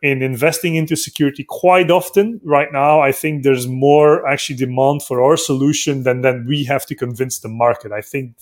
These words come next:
that has kinda changed. In, in the last years, there's more and more demand for, for a solution like ours. The market is there.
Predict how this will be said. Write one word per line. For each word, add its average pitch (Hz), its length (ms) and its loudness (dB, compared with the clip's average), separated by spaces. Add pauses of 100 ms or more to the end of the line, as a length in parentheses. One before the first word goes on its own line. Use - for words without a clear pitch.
that 165 220 2 (100)
has 165 240 0
kinda 170 400 -4
changed. 107 640 -8 (720)
In, 151 220 -6
in 139 120 -6
the 143 80 2
last 156 480 2
years, 170 300 4
there's 131 200 2
more 147 240 2
and 165 140 0
more 160 160 4
demand 131 560 -2
for, 175 420 -2
for 160 180 0
a 156 60 0
solution 156 520 -4
like 143 240 -2
ours. 151 600 2 (480)
The 127 280 -2
market 170 560 2
is 127 240 0
there. 113 360 0